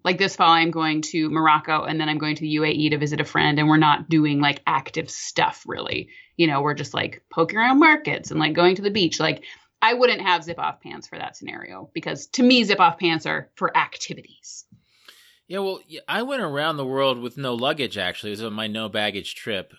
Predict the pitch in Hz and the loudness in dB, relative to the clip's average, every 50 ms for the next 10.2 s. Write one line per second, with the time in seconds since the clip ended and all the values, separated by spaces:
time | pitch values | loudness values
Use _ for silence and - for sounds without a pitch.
0 | _ - 98 101 101 101 - - 98 90 92 101 90 90 82 82 82 85 95 95 | _ -14 -14 -12 -12 -14 -14 -12 -12 -12 -12 -12 -12 -12 -12 -12 -12 -10 -10 -10
1 | 90 85 80 - - - 571 587 - 240 - - 311 349 - 208 - - - - | -10 -12 -10 -2 2 4 6 6 6 6 6 6 4 4 2 -2 -4 -8 -10 -10
2 | - - 160 156 156 170 - 170 277 415 - - - _ _ _ _ _ - 131 | -10 -10 -10 -10 -10 -10 -10 -8 -6 -6 -8 -8 -10 _ _ _ _ _ -4 -2
3 | 143 160 180 185 156 135 156 190 - 190 175 165 160 - - - 165 160 160 156 | 0 0 0 -2 -2 -2 -6 -6 -4 -4 -4 -4 -4 -6 -8 -6 -4 -4 -4 -4
4 | - - 147 147 160 160 156 170 156 156 165 175 180 170 151 160 170 165 - - | -8 -10 -6 -4 -4 -4 -4 -2 -2 -2 -2 0 -2 -4 -2 -2 -4 -4 -4 -4
5 | 165 175 196 127 85 78 - - 113 127 - 143 127 127 123 - 123 127 135 123 | -4 -2 -2 -2 -2 -4 -6 -8 -8 -6 -4 -4 -4 -4 -4 -4 -4 -4 -4 -4
6 | 117 131 135 208 170 185 240 277 208 156 131 120 117 123 135 156 _ - 120 139 | -4 -6 -6 -4 -2 -2 -2 -2 -4 -6 -8 -10 -10 -14 -18 _ _ -12 -8 -6
7 | 139 139 143 147 156 165 160 147 139 143 151 147 143 - - 127 120 - - 156 | -4 -4 -4 -4 -6 -6 -8 -8 -8 -6 -6 -6 -8 -10 -12 -12 -12 -8 -6 -6
8 | 151 156 - - 131 123 107 98 95 87 87 90 98 _ _ _ _ - - 123 | -6 -6 -8 -12 -12 -12 -10 -10 -10 -12 -14 -16 -20 _ _ _ _ -12 -10 -6
9 | 117 110 107 110 185 180 180 175 180 175 170 165 175 - _ _ 127 123 131 127 | -6 -6 -6 -6 -6 -8 -8 -6 -6 -6 -6 -8 -10 -12 _ _ -6 -4 -4 -4
10 | 127 123 123 117 | -4 -6 -10 -14